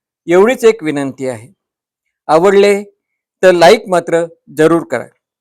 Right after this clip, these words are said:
मित्रांनो, मी मैफिलीमध्ये जेव्हा कार्यक्रम करतो,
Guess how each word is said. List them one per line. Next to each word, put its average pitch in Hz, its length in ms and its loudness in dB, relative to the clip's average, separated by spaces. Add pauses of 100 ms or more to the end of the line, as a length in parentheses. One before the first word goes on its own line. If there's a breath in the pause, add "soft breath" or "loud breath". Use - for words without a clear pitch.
(920)
मित्रांनो, 233 520 0 (880)
मी 220 140 0
मैफिलीमध्ये 233 680 0
जेव्हा 208 280 0
कार्यक्रम 180 460 0
करतो, 160 480 -8